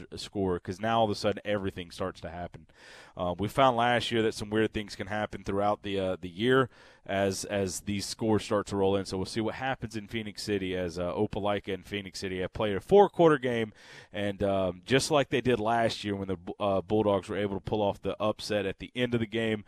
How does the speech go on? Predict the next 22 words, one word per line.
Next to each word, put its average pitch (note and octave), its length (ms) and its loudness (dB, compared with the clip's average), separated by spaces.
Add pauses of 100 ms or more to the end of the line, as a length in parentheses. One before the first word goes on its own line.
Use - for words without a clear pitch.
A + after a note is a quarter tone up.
(320)
they're G#2 100 -2
trying E3 260 0
to D3+ 60 -2
do D#3+ 80 6
the C3+ 80 2
same C#3 300 2
thing B2+ 280 -4
here G#2+ 320 -2 (120)
this G#2 340 0
year. D#2 160 -8 (460)
Auburn, F3 380 8
no F3 220 10
upset E3 420 4
to D3+ 100 0
worry D#3+ 220 6
about C#3+ 260 4
here C#3 220 2
in B2+ 100 0
this C3 180 0
one. B2+ 220 2
They A2+ 140 4
lead A2+ 320 2